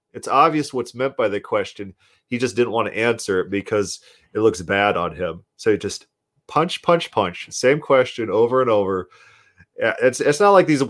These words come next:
convoluted questions like Smokey Saint has. He's like, "If you hold premise one, two, and three, and then have this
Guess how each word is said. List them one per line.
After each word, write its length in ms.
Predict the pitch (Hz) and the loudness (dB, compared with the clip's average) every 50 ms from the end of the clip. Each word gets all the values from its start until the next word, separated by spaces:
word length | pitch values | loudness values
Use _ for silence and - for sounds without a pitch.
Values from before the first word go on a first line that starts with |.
| 101 - | -6 -10
convoluted 720 | - - 151 156 156 139 131 120 113 123 131 123 123 107 - | -2 2 2 4 4 4 2 2 2 2 2 2 0 0 -2
questions 540 | - 113 98 95 - - - 95 90 - | -2 0 0 0 -2 -6 -10 -10 -8 -2
like 180 | - 98 95 92 | -2 -2 -2 -2
Smokey 380 | - - 110 110 110 - 117 98 | -4 -4 -2 -2 -2 -2 -4 -6
Saint 340 | - - 113 110 95 90 87 | -4 -2 -2 -2 -2 -4 -6
has. 360 | 92 92 90 87 87 90 - | -6 -4 -4 -2 -4 -4 -6
He's 220 | 110 104 95 - | -6 -8 -4 0
like, 220 | 107 98 92 - - - - - _ - | 2 2 0 0 -4 -16 -20 -10 _ 4
"If 180 | 147 165 165 175 | 4 4 6 8
you 120 | 165 156 | 6 8
hold 520 | 151 190 190 190 190 180 160 135 - - - - | 8 8 8 8 8 6 4 0 -8 -14 -18 -6
premise 340 | - - 208 208 202 180 - 185 | 2 4 4 4 4 2 2 2
one, 320 | 175 208 226 240 240 233 | 4 6 6 6 4 2
two, 240 | - - 233 226 208 | -2 -2 2 4 4
and 120 | 190 180 - | 2 2 0
three, 500 | - 175 175 151 127 117 107 107 113 110 _ - - - - _ - | -4 0 2 4 4 4 2 2 -2 -4 _ -16 -20 -20 -14 _ -2
and 160 | 131 139 147 | 0 2 4
then 140 | 165 165 160 | 4 4 4
have 400 | 147 160 170 165 165 147 135 135 | 4 4 4 4 4 4 2 2
this 320 | 160 170 165 - - - | 2 2 2 2 -2 -8